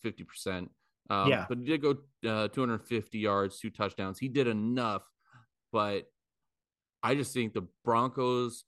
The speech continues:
Speaker 1: are that bad that Tennessee was able to win this game because
Speaker 2: They have
Speaker 1: they were able, they were able to stop the run game. And
Speaker 2: Yeah.
Speaker 1: so they did what they needed to do. They stopped the Titans' offense pretty much,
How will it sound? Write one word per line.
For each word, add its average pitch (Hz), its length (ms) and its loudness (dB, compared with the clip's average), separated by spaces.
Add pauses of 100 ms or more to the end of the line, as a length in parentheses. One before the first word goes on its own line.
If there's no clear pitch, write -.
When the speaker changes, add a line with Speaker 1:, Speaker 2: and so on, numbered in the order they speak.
Speaker 1:
are 98 340 -2 (160)
that 110 380 -2
bad 92 340 0 (200)
that 101 180 -2
Tennessee 101 300 -4
was 98 180 -4
able 92 180 -4
to - 180 -10
win 90 200 -6
this 87 160 -12
game - 320 -14 (280)
because 107 220 2
Speaker 2:
They 247 240 8
have 302 280 8
Speaker 1:
they 123 100 6
were 123 80 4
able, 117 260 0 (140)
they 113 100 4
were 127 140 4
able 117 180 0
to 104 120 -6
stop 117 260 0
the 127 80 2
run 120 260 4
game. 92 360 -4 (680)
And 117 100 6
Speaker 2:
Yeah. 120 160 6
Speaker 1:
so 107 80 2
they 120 160 6
did 180 180 4
what 170 160 2
they 156 140 0
needed 143 340 0
to 113 60 -2
do. 107 260 0
They 123 220 0
stopped - 680 -4
the 120 60 -4
Titans' 98 540 -6 (640)
offense 120 560 -2
pretty 101 240 -2
much, 101 420 0